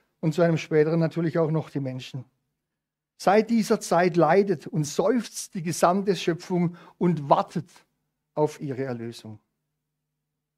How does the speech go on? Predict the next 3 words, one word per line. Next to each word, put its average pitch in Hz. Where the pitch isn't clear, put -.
Die 175
Schlange 202
aber 226